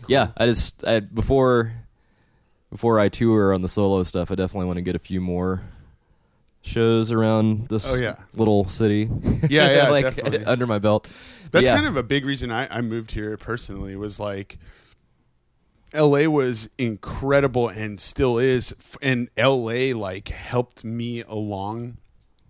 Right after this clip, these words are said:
Speaker 1: with Field Agent, like, so
Speaker 2: Mm-hmm.
Speaker 1: hard, uh, because everybody that lives there is just super fucking supportive and, like, awesome. And I was like, Okay, this is great. Like, L A's great. L A's gonna be here. Like, I need to inject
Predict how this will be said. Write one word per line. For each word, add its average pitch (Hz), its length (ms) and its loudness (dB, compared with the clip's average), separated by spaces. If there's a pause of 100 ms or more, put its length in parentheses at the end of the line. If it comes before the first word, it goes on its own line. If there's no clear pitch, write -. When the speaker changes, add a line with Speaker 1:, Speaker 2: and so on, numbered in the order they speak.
(420)
Speaker 1:
with 131 220 -4
Field 110 280 -6
Agent, 139 380 -8
like, 107 160 -10
so - 280 0
Speaker 2:
Mm-hmm. 110 180 0
Speaker 1:
hard, 131 320 -4 (840)
uh, 127 100 -2
because 127 500 0
everybody 123 440 2
that 123 120 0
lives 127 240 2
there 123 220 -2
is 113 100 -6
just 113 220 -4
super 147 440 -2
fucking 127 380 -8
supportive 117 600 -8
and, 113 220 -8
like, 107 200 -8
awesome. 110 340 -6
And 107 100 -8
I 113 40 -6
was 113 140 -6
like, 113 120 -8
Okay, 123 280 -4
this 120 260 -6
is 113 140 -8
great. 113 400 -4
Like, 101 260 -6
L 131 200 4
A's 139 180 0
great. 113 420 -2 (380)
L 139 160 6
A's 143 160 2
gonna 135 180 -2
be 120 240 -2
here. 110 640 -4 (240)
Like, 123 180 0
I 131 100 0
need 135 260 0
to 117 260 2 (180)
inject 117 800 -2